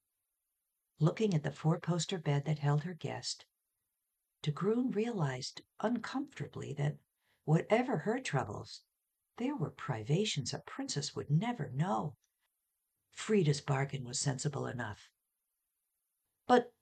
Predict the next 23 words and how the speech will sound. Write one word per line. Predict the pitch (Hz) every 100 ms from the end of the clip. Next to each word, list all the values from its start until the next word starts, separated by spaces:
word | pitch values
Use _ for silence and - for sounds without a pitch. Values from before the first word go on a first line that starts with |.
| _ _
why | 180 202 233
marry | 208 185 170
at | 147
all?" | 151 233 277 147 _ _ _ _ _ _ _ _ _
Frida | - 185 175
frowned, | - 151 135 123 120 - _ _ _
her | 151
fine-boned | - 156 151 165 151 143 143 147 151
holder's | 151 151 147
face | - 139 135 143
creasing | - - 180 156 165 156
in | 131 123
ways | 135 147 156 -
that | 131
made | 143 156
it | 151 - _ _ -
almost | 151 143 143 143
interesting. | 143 143 - 143 139 - _ _ _ _ _ _ _
"What | - 302 320 -
else | 277 294 - -
would | 247 262
I | 254 254
do?" | 240 247 269 320 311 135